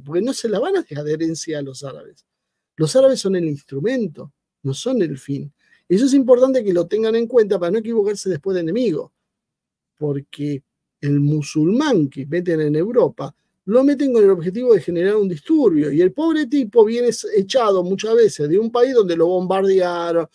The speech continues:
está viviendo con una miseria, no tiene acceso a nada, <clears throat> y le ponen una alfombra roja para que llegue, te dan no sé cuántos euros por mes, te dan acceso a la salud, te-, y el tipo se va. Y yo creo que invertamos la, la situación,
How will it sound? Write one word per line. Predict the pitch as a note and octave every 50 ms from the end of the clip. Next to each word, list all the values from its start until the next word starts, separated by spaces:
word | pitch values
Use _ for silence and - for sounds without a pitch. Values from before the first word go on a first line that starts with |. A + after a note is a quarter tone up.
| _ _ _ -
está | F3+ D#3 - G#3 G3
viviendo | F#3+ F3+ F#3+ G3 G3 G3 F3+ D#3+
con | E3 E3 E3
una | E3+ E3 E3
miseria, | F3 E3 - - F#3+ F#3 F3 E3 D#3+ D#3
no | E3+ F3 E3+
tiene | F3+ F3+ F3+ E3+
acceso | D#3+ - - E3 D3 - E3+ E3+
a |
nada, | F3+ F#3 F3+ F3+ F3 E3+ E3+ E3+ F3 E3+ - _ _ _ _ _ _ _ _ _ _ - _ -
<clears throat> | - - - - - A3 F3+ C#3 C#3+ - _ _ _ _ _ _
y | B3+ F#3+
le | F#3 A3 A3
ponen | F#3 C4 C4+ C#4 C4+
una | C4
alfombra | B3 A3+ - B3+ B3+ A#3+ B3+ C4 B3
roja | C#4 D4+ D4 - C4+ C4+
para | A3 A#3+ A#3 A#3 A3
que | A#3 A#3+
llegue, | A3 - G3 D#3 B2+ C3+ C3 B2+
te | - - E3+
dan | F#3+ G#3+ A3+ A#3+ B3
no | A#3 A3
sé | - A3
cuántos | G#3 A3 A#3 A#3 A#3 A3 A3 G#3+ G3+ - _ _ _ _ _ _ -
euros | G3+ G#3 A#3 A#3+ A#3 A3+ -
por | - - G3+ G#3 A3
mes, | A#3 A3+ F3+ C#3+ C3 - -
te | - D#3
dan | E3 F#3+ G#3
acceso | G#3+ G#4 - - G#3+ - G#3 G#3
a |
la | G3+ G3 E3+
salud, | - G#3 G#3 A#3 B3+ B3+ A#3 F#3+ D#3 D3
te-, | - E3 F3+ - _ _ _ _ _ _ _ _ _ _ -
y | D#4+
el | F4
tipo | - A#4 G#4+ F#4+ E4
se | C#4 - C#4
va. | F#4 G#4+ G#4+ F4 - - _ _ _ _ _ _ _ _ D4+
Y | G#3+ G#3+
yo | - E4+ F#4 C4
creo | D4 D#4+ D4 C4+ A3 E3+
que | C#3 D3 D#3
invertamos | D3+ D3 D#3+ D#3 D#3+ F3 A3 B3 C4 B3+ B3+ A#3
la, | A#3 G#3+ A3+ - D3
la | F3 F#3 F#3+
situación, | - - G#3+ G3 A#3 B3+ C4+ C#4 A#3 G#3 G3 G3